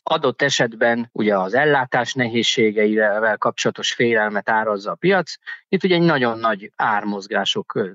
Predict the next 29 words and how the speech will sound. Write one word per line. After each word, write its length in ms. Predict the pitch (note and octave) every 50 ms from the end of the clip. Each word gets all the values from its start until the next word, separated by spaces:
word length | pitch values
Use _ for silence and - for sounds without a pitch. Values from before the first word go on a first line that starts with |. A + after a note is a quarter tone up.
| -
történhetnek. 840 | - - A2+ G2+ F#2+ - - G#2+ G2+ F2+ - G#2 G2+ - C3+ C#3+ C#3
Tehát 200 | - C3+ B2+ -
alapvetően 680 | F3 F3+ D3+ A2+ A2 C3 C#3 C3+ - D3 C3+ C3+ C3 C3+
azt 220 | B2+ B2 A#2+ -
kell 220 | - - G#2 F#2+ F#2 _
látni, 380 | - B2 C3 C3+ C3 B2+ - C3
hogy 220 | B2+ B2 A2+ - _ _
hasonlóan 640 | - - C3+ C#3+ C3 - - C3+ A#2+ A#2 A2 G#2+ G2+
mondjuk 340 | G2 G#2 G2+ G2+ G2+ G2 -
a 60 | -
kőolajhoz, 800 | - - - B2+ B2+ B2 A#2+ A#2+ A#2 A2+ A2+ A2+ A2 A2 G#2+ G2
vagy 160 | F#2+ G2 F#2 -
több 200 | - B2 A2 A2
más 300 | G#2+ G2+ F#2+ F#2 - -
ilyen 140 | G2 G2
széles 400 | - - - A2 G2+ G2 F#2+ -
körben 380 | - - - G2 F#2+ F#2+ G2 F#2
használt 460 | - G2+ G2 - - - G2 F2+ -
commodityhez, 760 | - - B2 A#2 A2+ A2 A2 A2+ - - A2+ A2 G#2+ G#2 G2 _ - - - - - - - - -
itt 180 | - B2+ -
ugye 120 | A#2 A2+ A2
egy 120 | A2 A2
nagyon 340 | A2+ A#2 G#2+ G2+ F#2+ F#2+ F#2 -
nagy 340 | A2+ G#2+ G2+ F2+ E2 G2 -
ármozgások 1080 | - G2+ - - - F#2 F#2+ F#2+ F#2+ G#2 F#2+ F2+ - - F#2+ F2+ - - - G2+ -
jellemzőek 800 | - G2 F#2 F#2+ F#2+ F2+ F#2+ F#2+ G2 F#2+ F2 F2 F2 - - - _ _ _ _ -
régóta 540 | C3 A#2 G#2 F#2+ F2 E2+ F2 - - - -
az 120 | E2+ F2+
acélpiacán. 840 | F#2 - - - A#2 - - F2 E2+ - - - - - - E2+